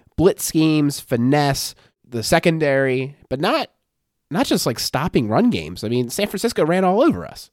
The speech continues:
You know, good running attacks did not stop against us. They, they, they did their thing. We won in other ways.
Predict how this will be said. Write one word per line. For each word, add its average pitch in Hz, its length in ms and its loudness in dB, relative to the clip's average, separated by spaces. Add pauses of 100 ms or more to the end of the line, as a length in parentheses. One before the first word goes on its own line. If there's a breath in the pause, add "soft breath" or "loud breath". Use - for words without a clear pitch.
You 143 80 0
know, 143 80 4
good 240 260 2
running 165 420 6
attacks 110 540 -6 (1040)
did 156 140 2
not 156 300 0
stop - 400 0
against 95 340 -8
us. - 320 -16
They, 123 180 -4
they, 127 260 -4 (120)
they 120 100 -4
did 143 200 2
their 120 120 -2
thing. - 420 -4 (420 soft breath)
We 135 100 4
won 143 200 4
in 120 80 0
other 92 240 -4
ways. 92 460 -12